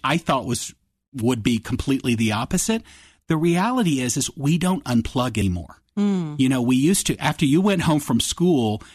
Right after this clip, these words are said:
Speaker 1: you had to call or go to your house to bully you. Today, you don't have to.
Speaker 2: Uh-uh.
Speaker 1: And I think the, the essence of us doing things online, there are a lot of things that contextually can be taken out of, out of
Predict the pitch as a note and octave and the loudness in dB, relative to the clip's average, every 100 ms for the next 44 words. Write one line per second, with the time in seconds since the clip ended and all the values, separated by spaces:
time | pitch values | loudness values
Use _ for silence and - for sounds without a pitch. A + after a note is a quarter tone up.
0 | _ - F3 G3+ D3+ C#3 - F#3 D#3+ C#3 | _ 0 4 4 2 0 2 2 2 2
1 | C#3+ C3+ C#3+ C3+ A#2+ B2 F#3+ E3+ - - | -2 0 2 2 0 -2 0 0 -2 -4
2 | B2 D#3+ G3+ C3 A#2 D3+ C#3 D#3+ E3+ C#3+ | 0 2 4 2 0 -2 0 2 2 0
3 | B2+ - D3+ D#3+ - G#2+ F3 - E3+ E3+ | -2 -4 -4 -4 -6 -6 -4 -4 -6 -8
4 | - _ C#3+ D3 D3 G#3 G#3+ - - B2 | -14 _ -2 0 -2 0 0 -2 -10 -2
5 | C3 B2 A#2+ B2+ - D#3 F3+ F#3 D3+ - | -2 -2 -2 -2 -2 -2 0 0 0 -2
6 | B2 A#2+ - A#2 C3+ D#3+ D#3 D3+ C3 C3 | -2 -2 -4 0 4 4 2 2 2 2
7 | A#2+ A2+ A2+ B2+ D#3+ D#3 D3 C#3 C#3 F3 | 0 -2 -2 -2 -2 0 -2 -2 -4 -4
8 | - C3 - A#2 - A#2 - C#3+ - - | 0 0 -2 -8 -4 -6 -4 -4 -4 -4
9 | A#2 G#2+ A2 - - _ _ - B2+ A#2+ | -2 -2 -4 -10 -20 _ _ 0 2 0
10 | - B2+ A2+ A2+ - A#2+ A#2+ A2 - - | -2 -4 -2 -4 -2 -4 -4 -4 -8 -14
11 | - _ A#2+ B2 A#2+ | -20 _ -6 -4 -4